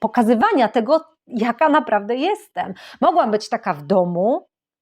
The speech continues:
mogłam być taka wśród znajomych, ale wychodząc do internetu, no przecież, e, ja będę triggerować, bo ja mówię o trudnych rzeczach, ja nie mówię o łatwych rzeczach. I wiecie co? Zawsze pomagała mi taka, taka świadomość takiej,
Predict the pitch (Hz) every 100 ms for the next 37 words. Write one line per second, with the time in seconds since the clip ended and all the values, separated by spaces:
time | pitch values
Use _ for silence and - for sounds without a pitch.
0 | _ _ _ _ - 220 330 311 247 233
1 | - 240 208 - - 233 196 190 180 165
2 | 160 175 233 - - 233 214 185 202 -
3 | 349 415 277 214 208 208 185 185 185 214
4 | 339 - 180 175 170 156 - - 233 -
5 | - - 202 208 202 185 214 220 240 247
6 | 226 247 349 494 302 196 254 277 294 320
7 | 311 330 320 359 349 480 508 214 277 277
8 | 403 392 240 202 - 170 165 165 156 -
9 | - - - _ _ _ _ - - -
10 | _ 233 320 - 277 285 285 285 _ -
11 | 202 254 311 - - 202 - 180 _ _
12 | _ _ _ _ _ _ _ _ _ _
13 | _ - 240 220 202 269 285 240 208 202
14 | 220 - 202 190 196 214 214 190 - 214
15 | 247 233 226 220 214